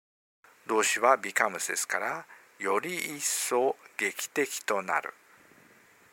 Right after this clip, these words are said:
それでは次に、whenで導かれた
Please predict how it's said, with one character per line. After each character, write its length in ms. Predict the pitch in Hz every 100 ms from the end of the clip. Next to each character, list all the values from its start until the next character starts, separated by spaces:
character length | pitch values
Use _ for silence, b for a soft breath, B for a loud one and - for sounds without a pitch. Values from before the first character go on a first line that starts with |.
| - - - _ - _ - - _ - -
そ 180 | - 120
れ 60 |
で 100 | 104
は 120 | 92
次 340 | 82 104 90 80
に、 360 | 78 113 202 - B B B -
when 260 | 117 113
で 100 | 98
導 360 | 90 90 - -
か 160 | 92 85
れ 140 | 85
た 340 | - 107 180